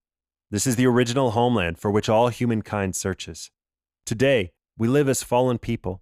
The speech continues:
who have been expelled from our homeland, so it is our destiny to return there. However, we cannot do this on our own.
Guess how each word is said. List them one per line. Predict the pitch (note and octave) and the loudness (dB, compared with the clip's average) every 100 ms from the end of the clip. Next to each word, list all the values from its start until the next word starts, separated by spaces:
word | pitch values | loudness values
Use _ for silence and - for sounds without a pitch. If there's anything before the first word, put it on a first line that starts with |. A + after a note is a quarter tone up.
| _ | _
who | B2 | 2
have | A#2+ | 2
been | C3 | 2
expelled | B2+ - - B2+ C3 | 0 -2 0 2 2
from | - A2 | 0 0
our | G#2 | 0
homeland, | F2+ G2 F2+ E2 D#2+ _ _ _ _ | 0 -2 -2 -6 -10 _ _ _ _
so | - A2 A2 | -4 2 2
it | |
is | A#2 G#2+ | 2 0
our | A2+ A#2+ | 2 2
destiny | A2+ B2 - - F#2 D#2+ | 2 0 -2 -2 -4 -4
to | - F#2+ | -6 -4
return | F2+ - G2+ F2 | -4 -4 -4 -4
there. | D#2 D2+ _ _ _ _ _ - | -6 -14 _ _ _ _ _ -2
However, | A#2+ C3 G#2+ - _ - | 2 4 2 -2 _ -6
we | G#2 | -6
cannot | - A#2+ B2 G2+ | -2 -2 -2 -2
do | A2+ | -2
this | G2 E2+ | -2 -4
on | F2 E2+ | -4 -4
our | E2+ | -2
own. | F2 D#2+ | -2 -4